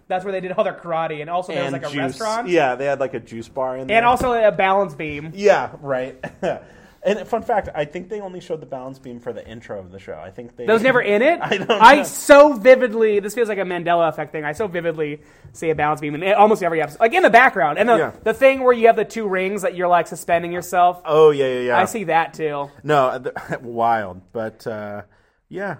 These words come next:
Speaker 2: for sure. Was
Speaker 1: I think
Speaker 2: Kim-
Speaker 1: that community center is, is doomed 'cause the Santa Ana wins.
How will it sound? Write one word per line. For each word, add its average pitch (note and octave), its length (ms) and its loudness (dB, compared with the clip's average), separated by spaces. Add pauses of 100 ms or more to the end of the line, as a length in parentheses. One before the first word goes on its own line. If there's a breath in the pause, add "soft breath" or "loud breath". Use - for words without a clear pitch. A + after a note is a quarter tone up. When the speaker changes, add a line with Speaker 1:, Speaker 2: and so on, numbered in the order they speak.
(120)
Speaker 2:
for - 180 -14
sure. D3 420 -10
Was F3+ 120 0
Speaker 1:
I G#3 100 4
think C#4 100 -4
Speaker 2:
Kim- - 0 -
Speaker 1:
that B3 160 2
community A#3 360 -4
center A3+ 420 0
is, E3 400 -4
is D3+ 400 -8
doomed G3 600 2
'cause D#3 140 -12
the D3+ 160 -14
Santa A3 280 -2
Ana A3+ 140 -2
wins. G#3+ 240 2